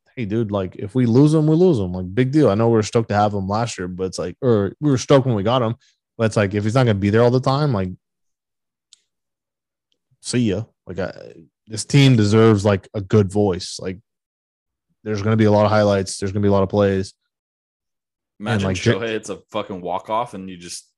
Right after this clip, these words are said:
Speaker 2: you're watching the game, and he's rounding second, and then you hear,
Speaker 1: Long
Speaker 2: "Santa
Speaker 1: pond.
Speaker 2: Maria." <laughs>
Speaker 1: Yeah, I don't know. I, I just think it, like, I don't think it's difficult to, like,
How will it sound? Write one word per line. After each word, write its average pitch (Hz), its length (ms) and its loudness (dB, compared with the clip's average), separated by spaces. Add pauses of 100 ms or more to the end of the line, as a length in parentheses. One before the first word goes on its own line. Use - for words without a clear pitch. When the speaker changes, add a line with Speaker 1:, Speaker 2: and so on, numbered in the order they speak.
(180)
Speaker 2:
you're 95 100 -8
watching 90 320 -8
the 92 80 -12
game, 90 280 -10
and 92 80 -12
he's 92 160 -12
rounding 92 360 -10
second, 92 360 -10
and 95 140 -4
then 95 80 -4
you 92 80 -2
hear, 104 80 -2
Speaker 1:
Long 170 540 0
Speaker 2:
"Santa 151 340 2
Speaker 1:
pond. 180 200 0
Speaker 2:
Maria." 196 720 -4
<laughs> - 40 -20 (1400)
Speaker 1:
Yeah, 131 260 0 (220)
I 131 60 -2
don't 127 100 0
know. 87 140 -6
I, 127 180 0
I 170 120 2
just 156 160 2
think 151 160 6
it, 143 180 4
like, 127 180 0 (720)
I 123 140 2
don't 135 220 4
think 135 160 4
it's 101 160 0
difficult 117 560 4
to, 113 120 0
like, 101 200 2